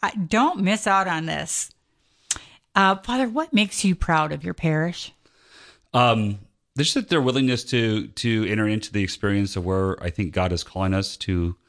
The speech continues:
Speaker 2: So our mission is encounter Christ, live as disciples. So this
Speaker 1: Mm-hmm.
Speaker 2: opportunity for us to, to get to know Christ more deeply. And then actually when, when we have this opportunity to encounter Christ, that we then go out and live that.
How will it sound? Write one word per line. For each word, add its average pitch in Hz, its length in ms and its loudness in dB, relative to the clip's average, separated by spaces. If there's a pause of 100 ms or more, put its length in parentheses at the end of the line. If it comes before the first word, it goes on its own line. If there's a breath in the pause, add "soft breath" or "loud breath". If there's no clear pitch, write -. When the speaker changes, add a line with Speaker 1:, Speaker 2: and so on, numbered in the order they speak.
(440 soft breath)
Speaker 2:
So 117 120 0
our 107 100 4
mission 110 300 2
is 95 140 0
encounter 101 360 0
Christ, 101 360 -2
live 95 120 0
as 95 80 0
disciples. 95 800 -4
So 165 140 2
this 82 120 2
Speaker 1:
Mm-hmm. 90 160 2
Speaker 2:
opportunity 101 360 2
for 95 220 -2
us 92 180 -2
to, 92 300 -2 (480 soft breath)
to 92 360 2
get 98 240 -2
to - 80 -4
know 101 120 2
Christ 101 340 -2
more 95 140 -2
deeply. 101 520 -2
And 90 180 0
then 95 120 0
actually 92 360 -2
when, 87 440 -2
when 92 140 0
we 90 120 2
have 98 200 -2
this 95 140 -2
opportunity 92 640 -2
to 90 240 -4
encounter 104 340 0
Christ, 104 360 0
that - 80 -4
we 87 60 -2
then 87 200 0
go 87 160 0
out 87 80 -2
and 82 180 -4
live 82 200 -4
that. 78 260 -10